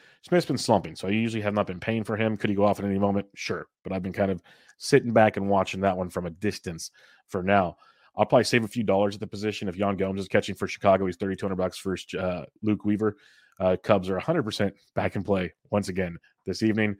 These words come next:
Uh, Christian Vasquez is three K versus Matthew Liberatore. Don't mind some Minnesota versus Liberatore action as well. Uh, and then a couple others. If you aren't using Hauser, Andy Rodriguez is twenty-five hundred bucks versus Hauser.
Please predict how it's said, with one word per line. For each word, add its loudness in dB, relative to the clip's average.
Uh, -2
Christian 0
Vasquez 6
is -8
three -2
K 0
versus -4
Matthew -4
Liberatore. 0
Don't -2
mind 0
some -12
Minnesota -2
versus -8
Liberatore 0
action -4
as -12
well. 4
Uh, 4
and 2
then 0
a -4
couple 2
others. 4
If -4
you -2
aren't 0
using 0
Hauser, 0
Andy 0
Rodriguez 0
is -14
twenty-five -8
hundred -4
bucks -4
versus -12
Hauser. 0